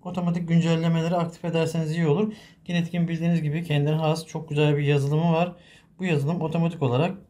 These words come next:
güncellensin. Otomatik güncelleme zamanlamasını buradan ayarlayabilirsiniz. Ben varsayılan olarak bırakıyorum ve ileri diyorum.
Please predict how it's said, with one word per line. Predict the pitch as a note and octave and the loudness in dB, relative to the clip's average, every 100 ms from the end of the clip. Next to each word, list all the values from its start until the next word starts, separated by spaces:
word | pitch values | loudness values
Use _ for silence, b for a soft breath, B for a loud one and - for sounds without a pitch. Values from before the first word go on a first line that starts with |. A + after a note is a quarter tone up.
| - | -10
güncellensin. | C#3 E3 D#3+ E3+ E3 E3+ E3 D#3+ C3+ D#3+ - - | -2 0 2 2 2 2 0 -2 -2 -2 -4 -14
Otomatik | D#3+ E3 D#3 D#3 D3+ | -8 -4 -4 -4 -2
güncelleme | D#3 D3+ D3 D3 D3+ | 0 2 2 2 2
zamanlamasını | C#3 C#3 C3+ C3+ C3+ C3 C3 A#2+ | 2 4 4 4 2 0 -4 -4
buradan | A2+ A2+ A2 | -4 -6 -6
ayarlayabilirsiniz. | D#3 E3 D#3+ D#3 D#3 D#3 D#3 D#3 D#3 D#3+ B - | -4 -2 0 0 0 -2 -4 -4 -6 -8 B -6
Ben | E3+ D#3+ | -2 2
varsayılan | D#3+ D3+ D#3 D3+ D#3 | 2 2 2 2 4
olarak | C#3 B2+ C3+ D3+ - - | 2 2 0 -4 -14 -6
bırakıyorum | D#3 E3 - E3 D3+ D#3 E3+ | -2 -2 -2 0 2 2 0
ve | D3 C#3 | -2 2
ileri | C3+ C#3+ D3+ | 4 4 2
diyorum. | D3 C#3+ D3 D3+ | 2 2 2 -4